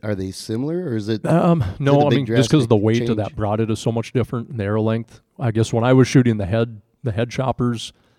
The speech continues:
Speaker 2: um, I was generally just shooting one or two pins, setting up a ten-yard pin and then maybe a twenty-yard pin, and that was it. You know, you're usually hoping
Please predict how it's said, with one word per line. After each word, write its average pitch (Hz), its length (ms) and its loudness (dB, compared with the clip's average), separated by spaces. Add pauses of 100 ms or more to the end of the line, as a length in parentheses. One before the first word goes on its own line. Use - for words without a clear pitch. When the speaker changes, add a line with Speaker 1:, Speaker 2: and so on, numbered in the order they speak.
(200)
Speaker 2:
um, 101 300 -2
I 104 60 -2
was 101 160 -2
generally 104 360 -6
just 98 160 -6
shooting 98 500 -6 (180)
one 107 420 -4
or 107 200 -2
two 113 180 0
pins, 107 320 -4
setting 107 240 -4
up 101 100 -4
a - 40 -4
ten-yard 117 420 0
pin 113 340 0 (100)
and 101 80 -8
then 95 140 -6
maybe 113 260 2
a 107 60 0
twenty-yard 113 440 -4
pin, 113 200 -2
and 98 100 -6
that 101 140 -6
was 101 120 -8
it. 95 200 -8 (760)
You 139 80 4
know, 135 60 6
you're 131 200 10
usually 110 360 2
hoping 101 420 -4